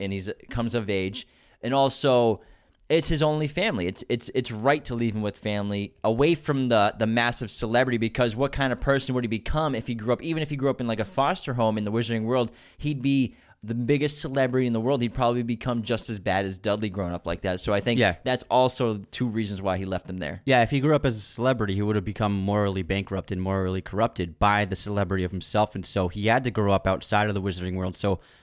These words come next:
Speaker 2: it was probably Dumbledore's greatest act of genius to have him be raised by the Dursleys, even
Speaker 1: Mm-hmm.
Speaker 2: though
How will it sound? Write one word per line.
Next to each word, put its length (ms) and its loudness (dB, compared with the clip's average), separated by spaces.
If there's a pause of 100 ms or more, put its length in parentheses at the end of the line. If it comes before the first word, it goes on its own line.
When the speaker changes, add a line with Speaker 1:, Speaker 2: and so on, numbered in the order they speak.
(120)
Speaker 2:
it 80 4
was 160 2
probably 560 0
Dumbledore's 600 2
greatest 580 -2 (160)
act 260 2
of 100 -4
genius 420 -2
to 140 0
have 280 2
him 120 -2
be 160 -4
raised 420 -2
by 220 2
the 80 -4
Dursleys, 600 -4
even 200 0
Speaker 1:
Mm-hmm. 40 0
Speaker 2:
though 220 4